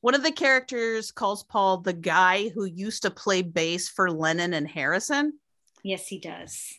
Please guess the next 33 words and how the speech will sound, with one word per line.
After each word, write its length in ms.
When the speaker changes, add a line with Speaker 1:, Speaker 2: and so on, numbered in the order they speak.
Speaker 1:
And 180
another 300
one 180
says, 640
"We 260
all 300
know 380
he's 300
a 60
narcissistic 960
ostrich 600
who 100
can't 360
fight 340
his 260
way 520
out 120
of 100
a 40
million 400
pounds." 680
Speaker 2:
Well, 220
and 120
this 140
goes 220
back 220
to 80
the 140
Alan 220
Klein 260
issue, 260
doesn't 260
it? 100